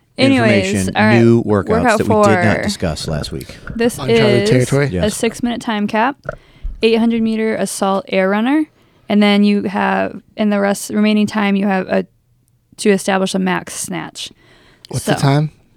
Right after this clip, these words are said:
Speaker 1: six
Speaker 3: Six
Speaker 1: minutes.
Speaker 3: minutes.
Speaker 1: Um, so the teams have been testing, 'cause they have an eight hundred meter run, so they've been testing this a lot. Um, and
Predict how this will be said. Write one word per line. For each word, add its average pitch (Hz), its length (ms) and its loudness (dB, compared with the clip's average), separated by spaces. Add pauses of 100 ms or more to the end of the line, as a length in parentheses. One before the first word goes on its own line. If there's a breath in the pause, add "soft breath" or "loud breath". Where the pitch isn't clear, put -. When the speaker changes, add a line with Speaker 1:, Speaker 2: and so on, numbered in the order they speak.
(280)
Speaker 1:
six - 420 -4
Speaker 3:
Six - 200 -10 (100)
Speaker 1:
minutes. 175 100 -4
Speaker 3:
minutes. 151 340 -4 (840 soft breath)
Speaker 1:
Um, 190 420 2
so 214 200 2
the 208 100 4
teams 240 240 2
have 233 80 0
been 202 120 2
testing, 190 600 -4 (100)
'cause 196 140 -8
they 196 80 0
have 185 80 0
an 185 60 -4
eight 185 120 -4
hundred 185 200 -4
meter 185 200 -2
run, 175 200 -4
so 190 100 -6
they've 185 100 -2
been 180 120 -8
testing 180 320 -10
this 175 160 -8
a 175 40 -6
lot. 175 360 -4 (220)
Um, 170 380 -6 (760)
and 196 420 0